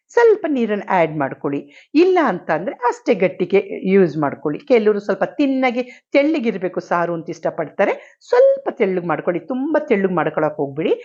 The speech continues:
ಪ-, ಆಂಧ್ರ ಪಪ್ಪು ಯಾವಾಗಲೂ ಗಟ್ಟಿಯಾಗೇ ಇರಬೇಕು. ಇದಂತೂ ಚಪಾತಿ ಜೊತೆನಲ್ಲಿ, ರೊಟ್ಟಿ ಜೊತೆನಲ್ಲಿ, ಅನ್ನದ ಜೊತೆನಲ್ಲಿ,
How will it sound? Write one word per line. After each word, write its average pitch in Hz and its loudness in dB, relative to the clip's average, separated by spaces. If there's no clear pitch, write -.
ಪ-, - 2
ಆಂಧ್ರ 233 2
ಪಪ್ಪು 196 -4
ಯಾವಾಗಲೂ 160 -2
ಗಟ್ಟಿಯಾಗೇ 160 -2
ಇರಬೇಕು. 139 -6
ಇದಂತೂ 185 0
ಚಪಾತಿ 185 -2
ಜೊತೆನಲ್ಲಿ, 160 0
ರೊಟ್ಟಿ 170 -4
ಜೊತೆನಲ್ಲಿ, 156 -2
ಅನ್ನದ 185 0
ಜೊತೆನಲ್ಲಿ, 156 -4